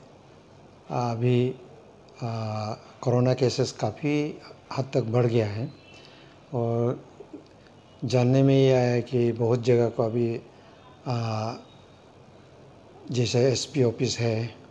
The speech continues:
और कोई-कोई दुकान, कोई जगह है जिसको अभी containment में रखा गया है। इस हिसाब से ये बात सही है कि हमारे यहाँ के लोग सभी को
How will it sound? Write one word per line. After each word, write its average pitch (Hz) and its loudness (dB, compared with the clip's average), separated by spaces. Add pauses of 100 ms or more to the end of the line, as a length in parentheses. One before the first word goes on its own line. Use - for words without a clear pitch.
(160)
और 117 -8
कोई-कोई 120 -4
दुकान, 117 -6
कोई 117 -6
जगह 113 -4
है 107 -6 (760)
जिसको 120 -2 (400)
अभी 123 -6
containment 123 2
में 117 0
रखा 107 -4
गया 107 -4
है। 104 -8 (760)
इस 135 -4
हिसाब 135 0
से 135 2 (640)
ये 131 4
बात 123 0
सही 127 2
है 127 4
कि 127 -2
हमारे 120 -2
यहाँ 113 -2
के 117 -4
लोग 110 -6 (1080)
सभी 135 0
को 139 2